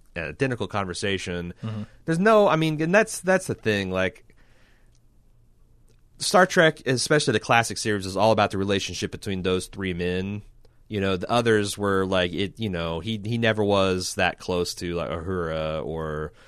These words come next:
Speaker 1: you know, uh, Sulu or Chekov or even Scotty.
Speaker 2: Right.
Speaker 1: So
Speaker 2: It's
Speaker 1: I
Speaker 2: always been him and Spock.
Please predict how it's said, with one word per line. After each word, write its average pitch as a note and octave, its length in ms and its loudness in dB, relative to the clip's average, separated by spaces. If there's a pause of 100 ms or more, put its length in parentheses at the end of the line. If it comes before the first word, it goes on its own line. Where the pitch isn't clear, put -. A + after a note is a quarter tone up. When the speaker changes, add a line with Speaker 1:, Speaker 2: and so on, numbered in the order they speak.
(240)
Speaker 1:
you E2+ 140 -8
know, D#2 560 -6 (100)
uh, D2 600 -8
Sulu F2+ 680 -2
or D#2+ 100 -4
Chekov F2 680 -2
or E2+ 80 -6
even E2 260 -6
Scotty. D2 640 -4
Speaker 2:
Right. G2+ 260 -4 (220)
Speaker 1:
So A#2 600 0
Speaker 2:
It's - 100 -8
Speaker 1:
I A#2 60 4
Speaker 2:
always A2+ 180 2
been G#2+ 120 -4
him G#2 140 -4
and G2 80 -8
Spock. G2 300 -8